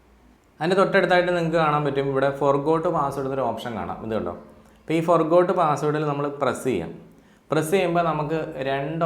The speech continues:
ഓപ്ഷൻസ് ഇവിടെ ചോദിക്കുന്നുണ്ട്. ഒന്ന് reset by username അല്ലെങ്കിൽ ഇമെയിൽ ഐ ഡി എന്നൊരു ഓപ്ഷൻ ഉണ്ട്. അതുകൂടാതെ reset by mobile phone number എന്നൊരു ഓപ്ഷൻ ഉണ്ട്. ഇപ്പോൾ ഞാൻ കൊടുത്തേക്കണ യൂസർ ഐ ഡി മൊബൈൽ നമ്പർ ആയതുകൊണ്ട് ഞാനിവിടെ,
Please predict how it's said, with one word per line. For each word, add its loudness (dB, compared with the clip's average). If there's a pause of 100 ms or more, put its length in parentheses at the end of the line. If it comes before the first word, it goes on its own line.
ഓപ്ഷൻസ് -4
ഇവിടെ 2
ചോദിക്കുന്നുണ്ട്. -2 (560)
ഒന്ന് 2 (500)
reset -2 (100)
by 2 (220)
username -4 (200)
അല്ലെങ്കിൽ -6 (120)
ഇമെയിൽ -6
ഐ 0
ഡി -2
എന്നൊരു -4
ഓപ്ഷൻ -10
ഉണ്ട്. -2 (520)
അതുകൂടാതെ 2
reset -4 (120)
by 0 (220)
mobile -2
phone -4
number -4
എന്നൊരു -2
ഓപ്ഷൻ -10
ഉണ്ട്. -10 (500)
ഇപ്പോൾ 4 (220)
ഞാൻ -2 (120)
കൊടുത്തേക്കണ 0 (120)
യൂസർ -2
ഐ 2
ഡി -2 (180)
മൊബൈൽ -2
നമ്പർ -2
ആയതുകൊണ്ട് -4 (500)
ഞാനിവിടെ, 0